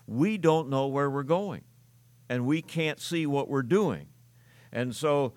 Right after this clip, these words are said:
that's what man is like when the, the lights went out. Now, when you believe in the Lord Jesus Christ and the gospel comes to you,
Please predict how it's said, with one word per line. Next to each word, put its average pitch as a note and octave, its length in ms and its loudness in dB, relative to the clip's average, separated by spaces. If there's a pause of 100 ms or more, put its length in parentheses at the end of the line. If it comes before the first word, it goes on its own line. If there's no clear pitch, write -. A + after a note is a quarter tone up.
(140)
that's C#3 380 -2
what D3+ 240 0
man D3 520 0
is A2 180 -4
like D3 440 0
when B2+ 520 0
the, G#2 180 -4 (100)
the G2 140 -4
lights C3 480 0
went B2+ 320 0
out. G#2 400 -2 (400)
Now, A2+ 380 0 (880)
when C3+ 380 2
you E3+ 220 4
believe D#3 520 0
in D3 160 2
the A#2 80 0
Lord G#2+ 300 0
Jesus F#2 380 -6
Christ F2 420 -6
and G2+ 140 -6
the F#2+ 80 -4
gospel B2 580 -2
comes F#3 440 -2
to A2+ 100 -6
you, G#2 340 -2